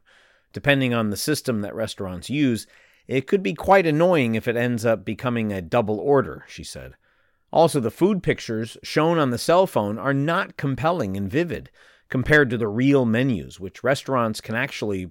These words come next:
put a lot of effort into designing. Jerry Min, thirty-seven years old, said personal information collection does not worry him that much, but he still prefers to order through servers because paper menus usually come with better photos.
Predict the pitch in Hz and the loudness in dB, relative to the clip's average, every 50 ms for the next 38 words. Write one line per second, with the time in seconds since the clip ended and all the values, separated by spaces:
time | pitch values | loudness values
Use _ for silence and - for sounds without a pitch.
0 | - _ - - 160 147 123 101 98 120 135 135 120 101 113 147 160 - - 95 | -14 _ -6 -2 0 0 0 0 0 0 0 0 0 0 0 0 0 0 -4 -6
1 | 87 107 101 92 101 85 78 87 80 85 110 156 190 160 - - - _ _ _ | -4 -4 -6 -6 -8 -10 -12 -10 -8 -6 -6 -6 -6 -8 -10 -14 -18 _ _ _
2 | _ _ _ _ _ _ _ _ _ _ _ _ _ _ _ _ _ _ _ _ | _ _ _ _ _ _ _ _ _ _ _ _ _ _ _ _ _ _ _ _
3 | _ _ _ _ _ _ - 151 160 175 185 190 185 160 156 135 101 90 92 110 | _ _ _ _ _ _ 0 2 2 4 4 2 2 2 2 2 2 0 -2 -4
4 | 151 165 - - - 120 123 131 135 - - 127 113 120 120 113 113 113 110 98 | -6 -8 -6 -4 -2 -2 0 -2 0 0 0 0 0 0 -2 -2 -2 -2 -2 -2
5 | 110 98 85 73 71 73 80 - _ _ _ _ _ _ - - - 156 147 135 | -2 -2 -2 -4 -6 -12 -14 -18 _ _ _ _ _ _ -4 0 2 2 2 2
6 | 120 - - 185 208 202 - 180 170 151 127 139 131 127 - - 127 120 120 131 | -2 -2 -2 0 0 0 0 0 -2 0 0 0 0 0 0 -2 -2 0 0 0
7 | 139 131 - 127 117 107 - - 117 113 120 113 - - - 107 101 101 120 110 | 0 -2 -2 -2 -4 -4 -2 -2 0 0 0 -2 -2 -4 -6 -4 -4 -4 -4 -2
8 | 160 180 170 110 80 120 131 139 139 113 98 85 78 127 131 117 92 78 76 71 | -2 -2 -2 0 2 4 4 4 4 2 0 -2 -2 -2 -2 -2 -4 -6 -10 -12
9 | - - 67 65 67 - - - - - - - - - - - - - 139 135 | -14 -14 -16 -16 -16 -16 -18 -18 -14 -14 -14 -14 -14 -18 -20 -10 -4 0 0 2
10 | 143 147 - - - 220 269 294 - - 196 139 - 127 120 113 110 - - - | 2 0 0 0 2 2 2 2 0 -2 -4 -2 0 0 0 0 0 -2 -6 -6
11 | - - 139 135 127 123 127 123 - - 131 120 113 - - - 185 202 180 123 | -2 2 2 2 2 2 0 -2 -2 -4 -4 -4 -4 -6 -4 0 2 2 2 2
12 | 110 110 107 101 - - 110 - - 110 104 101 - - 165 208 247 - 208 180 | 2 0 -2 -2 -4 -8 -8 -4 -4 -4 -4 -4 -6 -4 -4 -4 -2 -2 -2 -2
13 | 120 90 82 80 78 76 76 76 92 107 - - _ _ _ _ _ _ _ _ | 0 -2 -4 -6 -8 -8 -8 -10 -10 -10 -12 -16 _ _ _ _ _ _ _ _
14 | - 156 190 220 202 190 196 175 147 123 - - 123 120 120 127 131 - - 107 | -4 0 0 0 0 0 0 0 0 0 0 -2 -2 0 0 -2 -2 -4 -4 -6
15 | 101 104 110 - - - 165 175 160 127 - - - - - - | -4 -4 -6 -2 0 2 2 2 2 0 -2 -4 -8 -14 -16 -18